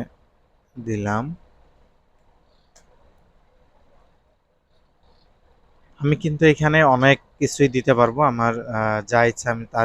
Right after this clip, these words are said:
দিব। এখানে চাইলে পিকচার অ্যাড করতে পারবো, একটা লিংক দিতে পারবো, এগুলো আবার আন্ডারলাইন করে দিতে পারবো, কালার করে দিতে পারবো, মানে হচ্ছে এখানে অনেক কিছু করা যাবে। এখানে আমি যদি এখান থেকে, এটা হচ্ছে ব্যাকগ্রাউন্ড কালার আর এটা হলো টেক্সট কালার, আমি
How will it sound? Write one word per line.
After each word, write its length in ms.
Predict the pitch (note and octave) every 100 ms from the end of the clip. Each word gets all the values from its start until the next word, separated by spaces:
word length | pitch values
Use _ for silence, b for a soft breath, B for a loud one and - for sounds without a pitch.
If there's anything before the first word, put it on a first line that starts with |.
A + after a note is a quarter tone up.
| A2
দিব। 120 | A2+ A#2
এখানে 200 | A#2 A#2+ -
চাইলে 200 | A#2 A2+ -
পিকচার 300 | - - A2+
অ্যাড 160 | A2 -
করতে 240 | A#2 -
পারবো, 320 | A2+ A2 G#2 G#2+ G#2 b b b b _
একটা 200 | A#2 - F#3+ B2
লিংক 200 | B2+ B2+ B2
দিতে 220 | A#2+ B2
পারবো, 380 | A2+ A2 G#2 A2 G#2+ - _ _ -
এগুলো 240 | A2+ A#2+
আবার 160 | A#2+ A#2+
আন্ডারলাইন 500 | B2 C3 B2+ A#2+ A#2
করে 200 | A#2 A#2
দিতে 240 | A#2 A#2 B2
পারবো, 280 | A2 A2+ A2
কালার 320 | A2+ B2 A#2+ A#2+
করে 220 | C3 A#2+ A#2
দিতে 180 | A2+ A#2+
পারবো, 280 | A2 A2 A2+
মানে 200 | A2 C3 C#3+
হচ্ছে 240 | D3+ - -
এখানে 180 | C#3 C#3+ C#3+
অনেক 160 | C3+ C#3+
কিছু 180 | - C3 D3+
করা 160 | B2+ A2+
যাবে। 260 | G#2 G2+ G2+ b b b _ - _ _ _ _ -
এখানে 320 | C3 C3 B2
আমি 100 | A#2+ A#2
যদি 180 | A#2 B2+
এখান 200 | A#2 A#2+ A2+
থেকে, 240 | B2 A#2 B2+ B2
এটা 140 | -
হচ্ছে 180 | A#2+ B2+
ব্যাকগ্রাউন্ড 520 | A2 A#2+ A2+ B2 A#2+ A#2+
কালার 240 | A#2+ A2+ A2+
আর 100 | A2 A2+
এটা 120 | A#2+
হলো 160 | A#2 A#2 -
টেক্সট 300 | B2+ - -
কালার, 300 | - A2 G#2+ G2+ b b b _
আমি 180 | C3 C#3